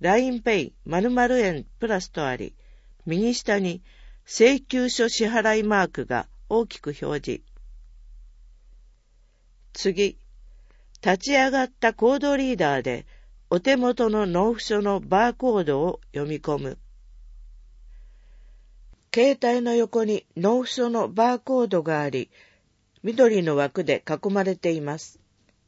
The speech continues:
表示画面一番上にコードリーダーとあり、真ん中にバーコードが表示され、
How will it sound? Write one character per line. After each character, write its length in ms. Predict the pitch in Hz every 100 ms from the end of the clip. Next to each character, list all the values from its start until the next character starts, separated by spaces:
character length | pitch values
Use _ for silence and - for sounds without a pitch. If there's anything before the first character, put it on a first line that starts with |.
| _ _ _ _ -
表 240 | 226 247
示 120 | 226 208
画 160 | 226
面 340 | 190 143 110 -
一 240 | - 165 226
番 320 | 226 226 214
上 180 | 208 190
に 240 | 123 - _ -
コ 200 | 220 269
ー 40 |
ド 160 | 262 254
リ 200 | 247 226
ー 20 |
ダ 280 | 143 120 113
ー 40 |
と 180 | - 165
あ 80 | 131
り、 200 | 107 - _ _ _ _ _ _ _ -
真 160 | 165
ん 80 | 233
中 280 | 226 220 208
に 280 | 180 180 -
バ 260 | 156 190 247
ー 20 |
コ 160 | - 254
ー 80 | 233
ド 120 | 160
が 100 | 131
表 380 | 135 160 170 160
示 100 | 147
さ 220 | - 139
れ、 180 | 131